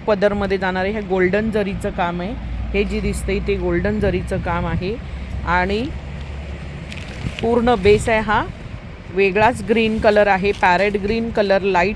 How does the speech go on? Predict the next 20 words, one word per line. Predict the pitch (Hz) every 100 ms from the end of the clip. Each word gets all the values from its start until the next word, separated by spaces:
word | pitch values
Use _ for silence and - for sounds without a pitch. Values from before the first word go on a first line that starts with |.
| -
पॅरेट | 220 202 202
ग्रीन | 190 196 190
कलर | 190 190 185
आहे. | 180 185 233 - - -
त्याला | 185 190 196
राणी | 185 185 214 -
मोरपिसी | 196 208 220 240 -
कलरचे | 233 208 208 196 226
काठ | 202 190 185
आहेत | 175 160 -
आणि | 190 214
ब्लाऊज | 180 175 214 -
पीस | - 247
जाणार | 208 208 202 202
आहे | 190 214 294 - - -
रनिंगमध्ये. | 220 233 233 220 190 151 143 - - - - -
ब्लाऊज | 180 185 214
पीस | - 226 -
हा | 196
पहा, | 165 131